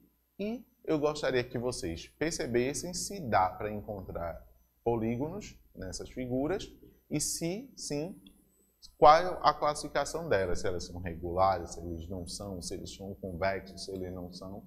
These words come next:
e assim por diante. E aí, preparados? Primeiro quadro. Esse é um quadro, hum, super conhecido de Pa-, de Tarsila, é o Abapuru, tá certo? Do ano de mil novecentos e vinte e oito. Talvez seja o quadro mais conhecido de Tarsila.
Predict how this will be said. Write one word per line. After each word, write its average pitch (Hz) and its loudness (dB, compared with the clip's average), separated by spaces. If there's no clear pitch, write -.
e 107 0
assim 101 -4
por 110 -4
diante. 117 -8
E 98 4
aí, 107 4
preparados? 127 6
Primeiro 151 2
quadro. - 6
Esse 135 0
é - 0
um 165 -4
quadro, 143 0
hum, 107 -4
super 196 0
conhecido 123 -2
de 104 -4
Pa-, - -4
de 98 -2
Tarsila, 98 -2
é 104 4
o 104 6
Abapuru, 101 2
tá 85 -6
certo? - -2
Do 107 0
ano 110 0
de 104 -2
mil 104 0
novecentos 147 -4
e 123 0
vinte 131 -6
e 202 -6
oito. 110 0
Talvez 156 -2
seja 165 -8
o - -10
quadro 123 4
mais 123 0
conhecido 123 -4
de 113 -4
Tarsila. 151 -6